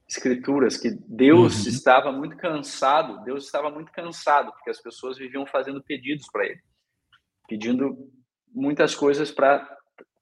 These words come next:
Speaker 1: trazer felicidade. Então Deus resolveu se esconder no último lugar onde as pessoas procurariam por ele. Esse último lugar é uma, né, uma,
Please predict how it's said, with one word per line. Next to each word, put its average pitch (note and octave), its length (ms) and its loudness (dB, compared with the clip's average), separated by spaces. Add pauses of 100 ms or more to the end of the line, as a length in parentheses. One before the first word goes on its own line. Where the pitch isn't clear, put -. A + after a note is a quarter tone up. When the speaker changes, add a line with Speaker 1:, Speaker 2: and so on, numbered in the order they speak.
(300)
Speaker 1:
trazer C3+ 340 2
felicidade. C3 720 -2 (1300)
Então C3 320 -2
Deus D3 320 4
resolveu D3+ 360 -2
se D3+ 160 -8
esconder D#3 460 -2
no D#3+ 120 -4
último G3 360 -4
lugar D3+ 560 2
onde C3+ 160 -6
as C#3 80 -8
pessoas C#3 380 -8
procurariam D3+ 580 0
por G3 180 -4
ele. E3 240 -2
Esse D#3+ 220 -8
último D#3 320 -14
lugar C3+ 380 4
é B2 180 0
uma, A2+ 220 -8 (420)
né, G#2+ 140 -6
uma, G2+ 400 -8